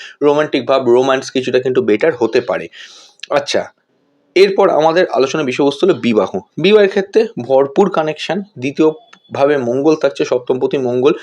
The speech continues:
সারা মাস ধরে কানেকশন থাকছে। বিবাহের ক্ষেত্রে এগোতে পারেন। প্রেমজ বিবাহের ক্ষেত্রেও এখানে কিন্তু অনেকটা মঙ্গল আপনাকে সাপোর্ট দেবে। বিবাহের জায়গাটা as such কিন্তু কোনো প্রবলেম থাকছে না।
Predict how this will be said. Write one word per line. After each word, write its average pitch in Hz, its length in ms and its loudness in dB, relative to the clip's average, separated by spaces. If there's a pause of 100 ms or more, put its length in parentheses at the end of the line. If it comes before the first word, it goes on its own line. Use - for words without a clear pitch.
(300)
সারা 170 280 2
মাস 180 280 0
ধরে 190 140 4
কানেকশন 156 380 -2
থাকছে। 156 260 -2
বিবাহের 139 280 2
ক্ষেত্রে 151 280 -2
এগোতে 151 240 2
পারেন। 151 280 0
প্রেমজ 160 380 0
বিবাহের 156 300 2
ক্ষেত্রেও 165 380 2
এখানে 139 220 0
কিন্তু 143 300 -2
অনেকটা 151 480 0 (340)
মঙ্গল 151 300 2
আপনাকে 147 280 0
সাপোর্ট 143 460 -2
দেবে। 143 240 2
বিবাহের 165 380 2
জায়গাটা 131 520 2
as - 200 -8
such 160 140 0
কিন্তু 147 240 -2
কোনো 160 160 0
প্রবলেম 151 400 -2
থাকছে - 440 -6
না। 127 280 0